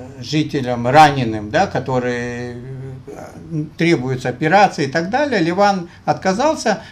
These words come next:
но было предложение как бы и к армянам. Это действительно было такое предложение, что если кому-то нужна операция, то,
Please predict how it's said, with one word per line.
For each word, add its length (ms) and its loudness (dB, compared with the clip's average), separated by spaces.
но 140 2
было 360 2
предложение 680 0
как 260 0
бы 100 0
и 600 -2
к 80 0
армянам. 720 6
Это 220 0
действительно 560 0
было 300 -2
такое 480 -4
предложение, 680 -2
что 140 -6
если 320 0
кому-то 500 0
нужна 540 -2
операция, 600 0
то, 340 -2